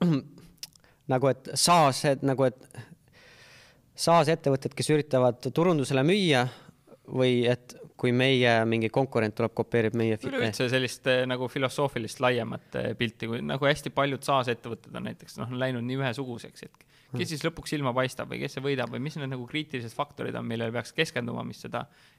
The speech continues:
Speaker 2: edu sulle tulevikus võiks tuua?
Speaker 1: Hmm. No seal see klassikaline on, et see, kes esimesena kategooria defineerib, aa, et siis, eh, selle bränd ikkagi jääb, äh,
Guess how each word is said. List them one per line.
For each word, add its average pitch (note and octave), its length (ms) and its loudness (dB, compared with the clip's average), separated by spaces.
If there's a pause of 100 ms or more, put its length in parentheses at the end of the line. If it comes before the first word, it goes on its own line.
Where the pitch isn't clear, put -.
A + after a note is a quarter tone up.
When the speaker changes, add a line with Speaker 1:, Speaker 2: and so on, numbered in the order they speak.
Speaker 2:
edu B2 200 -2
sulle A#2 200 -8
tulevikus A#2 480 -6
võiks A#2 180 -8
tuua? B2+ 240 -8 (600)
Speaker 1:
Hmm. C#3 240 2 (580)
No D3+ 200 2
seal D#3+ 260 0
see D3+ 320 2 (160)
klassikaline C#3 640 2
on, C3+ 120 2
et B2+ 140 0
see, C#3+ 260 4
kes B2+ 200 2 (120)
esimesena B2+ 840 4
kategooria B2+ 720 4
defineerib, B2+ 600 2 (240)
aa, A2 580 2 (500)
et A#2 240 2
siis, - 380 0
eh, A2 640 0
selle B2+ 320 2
bränd B2 300 2
ikkagi A2+ 640 0
jääb, A2+ 320 4
äh, G#2+ 720 4